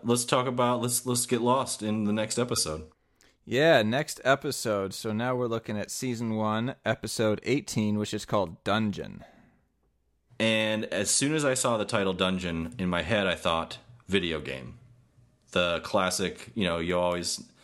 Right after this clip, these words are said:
Speaker 1: like Zelda or a lot of role-playing games, Dungeons is sort of like the,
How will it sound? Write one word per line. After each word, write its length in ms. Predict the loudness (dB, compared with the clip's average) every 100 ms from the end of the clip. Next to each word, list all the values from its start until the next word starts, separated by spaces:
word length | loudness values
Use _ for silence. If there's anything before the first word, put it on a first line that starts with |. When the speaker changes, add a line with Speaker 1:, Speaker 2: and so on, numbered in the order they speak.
| -20 -20 -20 _ _ -2
Speaker 1:
like 220 | -2 -2 -6 -2
Zelda 800 | 2 4 4 2 2 2 0 0
or 460 | 0 0 0 -4 -10 -20 _ 0
a 40 |
lot 160 | 2 2
of 100 | 2
role-playing 580 | 0 0 0 0 0 -2
games, 640 | -2 -2 -2 -2 -4 -6 -20 _ _ _ -12 -2
Dungeons 800 | 2 2 2 0 0 -2 -2 -4 -2
is 120 | -2 0
sort 180 | 0
of 100 | 0
like 220 | 0 -2 -2
the, 480 | 0 0 -2 -4